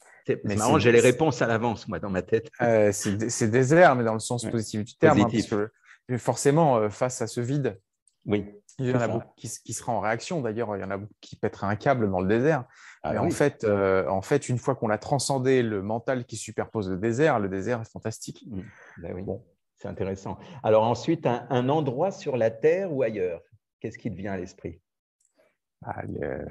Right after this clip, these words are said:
Speaker 2: l'univers,
Speaker 1: <laughs>
Speaker 2: les étoiles, l'univers, les étoiles, quoi.
Speaker 1: Bon, eh, t'es, tu es dans ma tête, hein, Fred.
Speaker 2: Ouais.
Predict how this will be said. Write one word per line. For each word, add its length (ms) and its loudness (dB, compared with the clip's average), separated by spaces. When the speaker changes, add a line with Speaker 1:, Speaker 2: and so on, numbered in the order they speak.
Speaker 2:
l'univers, 540 0
Speaker 1:
<laughs> 20 -4
Speaker 2:
les 140 -2
étoiles, 380 -2
l'univers, 600 -2
les 180 -4
étoiles, 340 -6
quoi. 120 -18
Speaker 1:
Bon, 240 -6
eh, 140 -2
t'es, 160 -6
tu 140 -2
es 40 2
dans 140 0
ma 120 2
tête, 300 -2
hein, 180 -6
Fred. 240 -6
Speaker 2:
Ouais. 80 2